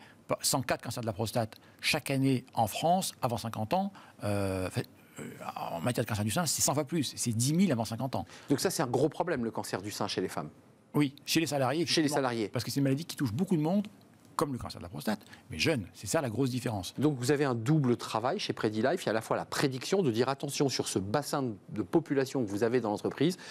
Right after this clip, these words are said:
Speaker 2: vous risquez d'avoir. Et derrière, j'imagine que vous proposez des contre-mesures ou un accompagnement. C'est ça l'enjeu.
Speaker 1: Ah ben, derrière, effectivement,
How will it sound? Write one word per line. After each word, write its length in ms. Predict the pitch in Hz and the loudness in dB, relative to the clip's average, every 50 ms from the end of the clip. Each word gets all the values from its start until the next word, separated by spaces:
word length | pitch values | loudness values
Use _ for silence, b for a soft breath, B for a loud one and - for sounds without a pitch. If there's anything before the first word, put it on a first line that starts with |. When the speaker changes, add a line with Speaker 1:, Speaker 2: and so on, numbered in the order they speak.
| B B B B B | B B B B B
Speaker 2:
vous 120 | 120 123 | 2 4
risquez 300 | 113 143 139 - - - | 4 4 0 0 2 2
d'avoir. 420 | 165 156 147 131 131 123 110 - - | 2 2 2 2 2 0 0 0 -2
Et 100 | - 101 | -4 -2
derrière, 320 | 90 104 95 95 127 160 156 | 0 2 2 4 2 2 2
j'imagine 380 | 120 120 110 104 101 131 156 | 2 2 2 2 2 2 0
que 100 | 151 - | 2 0
vous 140 | 113 101 104 | 0 -2 -2
proposez 360 | - - 107 - - - 147 | -4 -6 -4 -2 0 0 0
des 120 | 147 113 101 | 0 0 0
contre-mesures 680 | - 120 107 - - 110 104 101 101 107 147 156 127 | 0 -2 -2 0 0 0 0 0 0 0 -2 -2 0
ou 80 | 113 110 | 0 0
un 80 | 107 | 0
accompagnement. 460 | 113 113 - 135 - 160 170 180 156 | 0 0 -2 -2 0 0 0 0 -2
C'est 100 | 127 - | -4 -4
ça 140 | 120 - 131 | -4 -2 -2
l'enjeu. 140 | 123 135 143 | 0 0 0
Speaker 1:
Ah 20 | |
ben, 120 | 139 143 175 | 0 0 0
derrière, 300 | 156 156 156 151 147 135 - | 0 0 0 0 -2 -4 -4
effectivement, 480 | 156 127 - - - 165 156 139 - | -8 -10 -8 -4 0 2 2 2 0